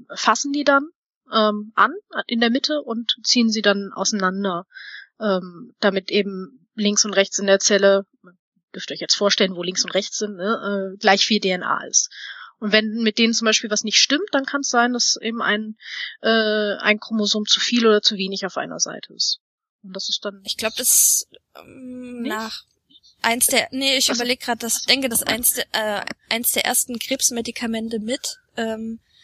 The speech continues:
Speaker 2: nämlich dieses Taxol aus der Eibe, das, ähm, auch, ähm,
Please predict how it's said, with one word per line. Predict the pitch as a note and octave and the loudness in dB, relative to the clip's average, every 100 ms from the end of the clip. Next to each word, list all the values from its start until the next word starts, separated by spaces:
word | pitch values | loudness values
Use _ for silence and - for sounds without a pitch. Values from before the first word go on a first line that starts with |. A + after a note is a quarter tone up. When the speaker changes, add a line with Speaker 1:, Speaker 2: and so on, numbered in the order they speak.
| _ - | _ -6
Speaker 2:
nämlich | A3+ A3+ A3 - | -2 0 0 0
dieses | A3 A3 - | 2 4 4
Taxol | - G#3+ - A#3 B3+ C4+ | 2 -2 -2 0 0 -2
aus | - - | 0 0
der | A#3 - | 0 0
Eibe, | - A#3+ C4 B3 | -2 -4 -6 -4
das, | - - - - | 0 2 0 0
ähm, | - - | 2 2
auch, | - G#3+ - - | 2 -4 -8 -8
ähm, | G#3 G#3 G#3+ | -8 -6 -10